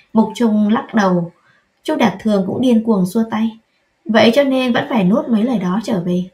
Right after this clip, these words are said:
Mục Trung và Chu Đạt Thường cũng coi như đã từng giúp đỡ nàng, không nên gây phiền toái cho bọn họ thì hơn. "À, chỉ là một tên cặn bã, tên tuổi không quan trọng, quan trọng là."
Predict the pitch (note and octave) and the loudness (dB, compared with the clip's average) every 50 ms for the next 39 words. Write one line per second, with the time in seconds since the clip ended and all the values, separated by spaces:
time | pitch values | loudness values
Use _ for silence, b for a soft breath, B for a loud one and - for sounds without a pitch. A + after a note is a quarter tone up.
0 | - - _ _ _ _ _ _ _ _ C4+ C4+ A#3+ A3+ - D#4+ D#4 D4+ C#4 A#3 | -18 -20 _ _ _ _ _ _ _ _ -2 -2 0 0 -2 -4 -4 -2 -2 -2
1 | - C#4 C#4+ C#4+ C4 A3 - - A3+ A3 G3+ G3 F#3+ - - - - B3 A#3+ A3+ | -2 -2 -4 -2 -2 -4 -2 -2 -2 0 0 -2 -4 -6 -6 -6 -2 0 0 2
2 | G#3+ A3+ A3 - - - - B3+ A#3 F3+ D#3+ C3+ - - A3+ A3 B3+ C4 B3+ A3 | 2 2 2 0 -2 -6 -4 -2 -2 -2 -2 -4 -6 -6 -6 -6 -6 -4 -4 -4
3 | G3 F3+ F3+ F3+ B B B B B - C#4 B3+ A#3+ A#3 A3 G#3+ A3+ G#3+ A3 - | -4 -4 -6 -6 B B B B B -4 0 2 4 4 4 4 2 2 0 0
4 | G#3+ F#3 F#3 - G3 F#3 A3 - C4+ A3 - - - F3+ - - - F#3 F3 F3+ | -4 -4 -4 -4 -4 -4 -4 -4 -4 -4 -4 -4 -4 -6 -6 -4 -4 -6 -4 -4
5 | G3+ G#3 A3 A3 - - _ _ _ _ _ _ _ _ _ _ _ _ _ _ | -2 -2 -4 -4 -6 -12 _ _ _ _ _ _ _ _ _ _ _ _ _ _
6 | _ _ _ _ _ _ _ - C4 B3 B3+ C4 C4 - - _ _ _ _ - | _ _ _ _ _ _ _ -4 -2 -2 -2 -4 -6 -10 -14 _ _ _ _ -2
7 | - C4+ A#3 A#3 A3+ A3 A3+ A#3+ - C4+ C#4 C4+ C4 B3 - G#3+ G3 G3+ - - | 0 2 4 4 6 4 4 2 2 0 -2 -2 -2 -2 -2 -2 -4 -4 -4 -4
8 | C#4 F#4+ G#4 - _ _ _ _ _ - A#3 A#3+ A#3 A3 A#3+ A#3 F3 F3 - B3+ | -6 -8 -10 -12 _ _ _ _ _ 2 2 4 4 4 2 0 0 0 -2 -2
9 | A#3+ A#3+ A#3+ A#3 A3+ A3+ - - - F#3 G3+ G3 - - _ _ _ _ _ _ | -2 0 2 2 2 2 0 -2 -4 -4 -4 -6 -10 -14 _ _ _ _ _ _
10 | _ - G#3 G3 F#3+ F#3 G#3+ - F#3+ F3+ F3+ E3+ E3+ F3 F#3 | _ -2 0 0 2 0 -2 -2 -2 -2 -2 -2 -4 -6 -6